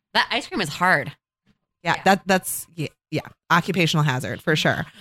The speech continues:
Speaker 2: Uh, and Piper said she wanted to be a kitty, but I think realistically they both came, settled on teacher.
Speaker 1: Oh, that's good. Good. I like that.
Speaker 2: Uh,
Speaker 1: I mean, there'll be something completely different, as we all are, but whatever.
Speaker 2: Yeah, it's, I, that's, I,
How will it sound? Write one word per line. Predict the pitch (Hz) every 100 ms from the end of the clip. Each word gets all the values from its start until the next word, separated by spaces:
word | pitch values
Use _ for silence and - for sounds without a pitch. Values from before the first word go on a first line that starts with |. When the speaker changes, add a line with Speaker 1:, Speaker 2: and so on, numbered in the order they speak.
| - -
Speaker 2:
Uh, | 208 190 190 185
and | 196 190 180
Piper | 175 170
said | 170 156
she |
wanted | 151 147
to |
be | 139
a |
kitty, | 143 151 135
but | 180
I | 214
think | 233
realistically | 202 180 170 - 185 175
they | 156
both | 165 156 156
came, | - 175 156 -
settled | 170 151
on | 139 139
teacher. | 143 120 107 156 - _ _ _
Speaker 1:
Oh, | 508 508 508 _ 523
that's | 220
good. | 160 -
Good. | 175
I | 160
like | 160 -
that. | - _ _ _ _ _ _ _ _ _ _ _ -
Speaker 2:
Uh, | 202 190 180 156 _ -
Speaker 1:
I | 156
mean, | 156
there'll | 170 165
be | 170
something | 175 156 151
completely | 180 180 135
different, | 139 131 131 -
as | 165
we | 156 156
all | 143
are, | 110 117 151
but | 151 147
whatever. | 175 165 - 147 - _ _ - - _ _ _ _ _ 262 240 -
Speaker 2:
Yeah, | 185 220 196 -
it's, | - 185 - - - _ _ _ _ _ _
I, | 202 165 175
that's, | 170 170 170 - - _ -
I, | 185 170